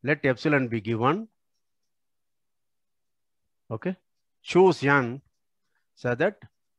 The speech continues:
n is greater than one by epsilon squared, possible by Archimedean property. Very good. Then what will they do?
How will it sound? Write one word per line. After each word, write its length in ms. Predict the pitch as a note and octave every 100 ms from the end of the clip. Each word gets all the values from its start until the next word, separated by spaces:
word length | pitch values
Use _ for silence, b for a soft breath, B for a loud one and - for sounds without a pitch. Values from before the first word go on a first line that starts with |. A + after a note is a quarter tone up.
| -
n 220 | A#2+ C3
is 140 | D3 G#2+
greater 220 | A#2+ A#2+
than 220 | E3 F3+
one 180 | A2+ A#2
by 160 | C#3+ F3
epsilon 400 | A2 - A#2 A2+
squared, 360 | - B2 F#3 -
possible 400 | B2 B2 C3 B2
by 240 | B2 G#3 - _ _ _ _ _ _ _ -
Archimedean 500 | A2+ A2+ A2+ A2+ G#2
property. 600 | A2 G#2+ G#2 F#2+ F2+ -
Very 220 | A#2 D3+
good. 160 | F#2+ E2+ _ _ _ _
Then 180 | B2 D3
what 200 | D3+ D3+
will 160 | E3 D#3+
they 140 | D#3+
do? 240 | D#3 F#3